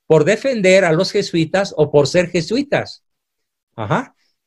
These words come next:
Y se mandaron ciento diez al destierro, solo en Morelia, Michoacán, que es un estado grande,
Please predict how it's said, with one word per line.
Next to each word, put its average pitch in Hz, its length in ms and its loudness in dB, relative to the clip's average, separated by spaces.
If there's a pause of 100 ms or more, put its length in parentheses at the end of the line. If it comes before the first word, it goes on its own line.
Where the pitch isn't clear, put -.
Y 233 360 2
se 180 180 0
mandaron 175 500 0
ciento 226 640 0
diez 190 320 -2
al 180 160 0
destierro, 139 760 -2 (180)
solo 277 800 2 (340)
en 240 420 2
Morelia, 127 580 -2 (480)
Michoacán, 107 500 -10 (1040)
que 131 200 2
es - 280 -8
un 160 140 -4
estado 170 760 0
grande, 170 680 -2